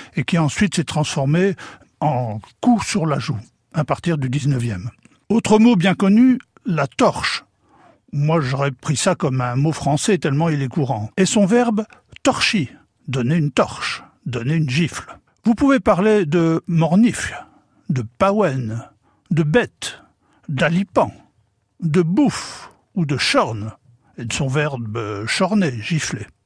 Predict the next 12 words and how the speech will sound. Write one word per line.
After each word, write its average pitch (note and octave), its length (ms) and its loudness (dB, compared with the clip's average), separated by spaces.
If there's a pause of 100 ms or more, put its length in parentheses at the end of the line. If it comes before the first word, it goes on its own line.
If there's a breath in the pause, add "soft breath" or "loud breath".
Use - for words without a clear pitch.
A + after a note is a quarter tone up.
(200)
Se - 260 0
chorner, D#3+ 600 -2
c'est - 200 -4
se - 120 -4
battre. B2+ 420 -8 (120)
On F3 80 0
peut A3+ 160 2
donc A3 220 2
entendre G#3 500 4
des D#3 120 2
phrases G3 380 2
comme « D3+ 440 2